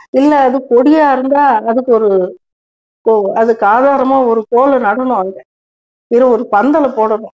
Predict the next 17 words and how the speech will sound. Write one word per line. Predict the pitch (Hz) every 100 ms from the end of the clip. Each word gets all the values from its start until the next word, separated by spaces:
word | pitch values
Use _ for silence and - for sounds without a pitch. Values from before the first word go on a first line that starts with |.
| _
எவ்வளவோ | 247 320 392 403
வேலை | 359 311 311
இருக்கு. | 269 - 185 - _ - - _ _ _ _ _ _
அது | 226 240
கொடி | 254 247 262
வகையா | 233 220 214 233 254 254
மரம் | 214 220 247
வகையான்றது | 220 226 220 226 240 226 214 220
பொறுத்து. | 226 - - _ _ _ _ _ _ _ _ _ _ _ _ _ _ _ _
அது | 269 311
போல | 320 349 359
தொடர்ந்த | 294 247 302 349 370 415 403 359 294
ஒரு | 269 269 262 226 214 208 196 185 175 185 _ _ _ _ _ _ _ _
ஈடுபாடு | - 285 285 262 220 214 285 - - - _ _ _ _ _ _ _ _ _
இருக்கணும்ன்றார் | 240 247 247 220 226 254 196 185
பாபா. | 202 190 - _ _ _ _ _ _ _ _ _ - -
அப்போ | 277 277